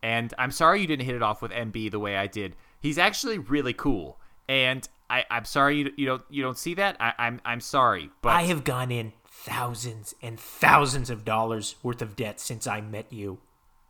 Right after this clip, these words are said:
Speaker 2: Okay? I lost my girlfriend. I lost so much money. I lost my apartment. I had to live at the Scientology Center because of you.
Speaker 1: Yeah, and you know what else also happened? You made a ton of money because you figured out that you were really good at s-,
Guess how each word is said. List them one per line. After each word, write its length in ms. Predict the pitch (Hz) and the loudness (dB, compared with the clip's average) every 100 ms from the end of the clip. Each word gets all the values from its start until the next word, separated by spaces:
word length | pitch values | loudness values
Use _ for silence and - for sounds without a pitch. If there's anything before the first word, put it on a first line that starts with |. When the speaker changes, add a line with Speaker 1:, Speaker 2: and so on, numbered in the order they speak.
| _ | _
Speaker 2:
Okay? 400 | 123 120 139 139 - | -4 0 0 0 -2
I 80 | 131 | 0
lost 440 | 131 131 131 - - _ _ - | 6 6 6 -2 -12 _ _ -14
my 120 | 110 | -12
girlfriend. 640 | 120 113 113 - 104 98 - - | -6 -4 -4 -4 -10 -10 -16 -12
I 180 | - 131 | -2 0
lost 380 | 127 120 120 - _ - _ _ _ _ | 2 0 0 -10 _ -20 _ _ _ _
so 420 | - - 214 196 | -4 4 8 8
much 280 | 196 147 - | 6 2 2
money. 360 | 139 120 107 - | 0 0 -2 -2
I 80 | 143 | 2
lost 280 | 147 143 - | 6 6 4
my 140 | 127 | 0
apartment. 680 | 120 - 156 156 131 110 - _ - _ _ - | 0 2 2 2 -4 -8 -10 _ -20 _ _ 10
I 260 | 156 160 | 12 12
had 180 | 160 160 | 6 6
to 60 | 147 | 4
live 300 | 139 160 147 | 4 2 2
at 60 | |
the 80 | 147 | -2
Scientology 680 | - 135 131 131 123 131 113 | 0 0 0 2 2 2 -2
Center 220 | 110 113 107 | -6 -8 -8
because 300 | 117 127 110 | -8 -8 -10
of 180 | 117 | -8
you. 360 | 156 262 262 127 - _ _ - - _ - - - | 0 4 2 2 -10 _ _ -20 -20 _ -20 -18 -6
Speaker 1:
Yeah, 220 | 127 110 127 | -2 -2 -4
and 120 | 131 | -2
you 60 | 147 | 0
know 120 | 170 | 4
what 100 | 156 | 4
else 180 | 175 190 | 4 4
also 200 | 180 180 | 0 0
happened? 380 | 170 185 190 - - - | -4 -4 -10 -10 -16 -2
You 160 | 147 | -2
made 260 | 139 147 165 | 2 2 0
a 60 | |
ton 200 | 151 139 | 0 0
of 60 | 123 | 0
money 240 | 107 101 87 | -2 -2 -4
because 340 | 120 143 143 | -2 -2 -2
you 60 | 143 | -4
figured 300 | 165 165 160 | -6 -4 -2
out 180 | 156 | -2
that 160 | 143 139 | -2 -6
you 80 | 139 | -4
were 80 | 131 | 0
really 240 | 147 147 | 2 2
good 240 | 135 131 | 0 -4
at 160 | - 117 | -2 -8
s-, 140 | - | -10